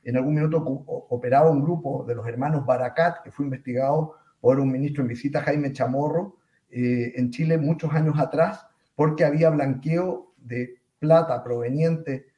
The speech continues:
no solo, eh, de narcóticos, sino que, eh, provenientes de actividades terroristas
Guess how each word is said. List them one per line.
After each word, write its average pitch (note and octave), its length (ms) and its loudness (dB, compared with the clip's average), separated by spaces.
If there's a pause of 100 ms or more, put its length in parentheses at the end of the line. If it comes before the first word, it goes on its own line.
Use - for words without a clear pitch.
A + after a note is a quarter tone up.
(280)
no C3 160 0
solo, E3+ 720 6
eh, A2 1000 -10 (600)
de G#2+ 100 -12
narcóticos, E3 680 -2
sino C#3 300 0
que, D3 320 -2 (240)
eh, A#2 160 -6
provenientes C#3 840 0
de A#2+ 120 2
actividades B2 380 -2
terroristas C#3 520 -2